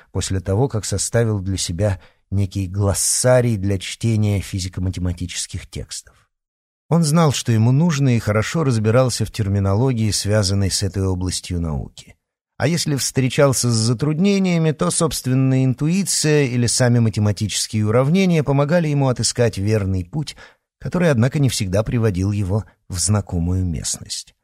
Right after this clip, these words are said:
Серьёзнейший труд «То», «Введение в физику времени»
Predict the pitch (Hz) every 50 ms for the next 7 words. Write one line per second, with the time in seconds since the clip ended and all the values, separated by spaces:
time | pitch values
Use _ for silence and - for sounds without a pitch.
0 | _ _ _ _ _ _ _ _ _ _ _ _ _ _ _ _ _ - - 131
1 | 131 147 165 170 156 139 135 147 151 135 - - 139 131 113 - - 139 139 135
2 | 120 - - - _ _ _ _ _ _ _ _ _ - 123 113 104 95 - -
3 | - _ _ _ _ _ _ _ _ _ _ _ 107 98 101 98 95 98 107 113
4 | 110 117 120 113 107 104 104 104 95 - - - - - 110 104 95 98 90 -
5 | 107 101 110 123 165 202 202 180 170 160 151 139 120